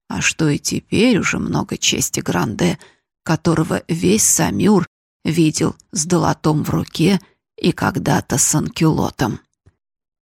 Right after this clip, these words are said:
Наблюдатели заметили, что господин Крюшо де Бонфон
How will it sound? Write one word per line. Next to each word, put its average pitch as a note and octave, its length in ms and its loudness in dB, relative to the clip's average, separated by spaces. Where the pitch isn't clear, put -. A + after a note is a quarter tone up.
Наблюдатели C#4+ 640 4
заметили, C4 640 4
что B3 720 2
господин A3 800 2
Крюшо G#3+ 500 4
де G3+ 160 4
Бонфон F#3 720 2